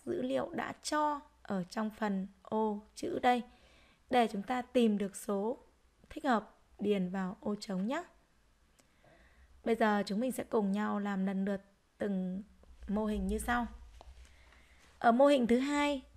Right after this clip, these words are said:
các em thấy có ghi như sau. Số bé nhất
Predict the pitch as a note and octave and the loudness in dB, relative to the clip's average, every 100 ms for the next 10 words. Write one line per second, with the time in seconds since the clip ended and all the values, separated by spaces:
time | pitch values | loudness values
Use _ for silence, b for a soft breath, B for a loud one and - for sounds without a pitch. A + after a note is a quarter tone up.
0 | - C4 B3+ B3 G#3 G3 G3 B3 - b | -6 -2 0 0 2 2 2 -2 -6 b
1 | b b b b _ _ G#3+ A3 C#4+ C4 | b b b b _ _ 4 4 4 4
2 | C4 B3+ C4 B3+ B3+ A#3 - b b - | 4 2 4 4 4 0 -12 b b 2
3 | C4 B3 A#3+ B3+ E4 | 6 8 8 8 4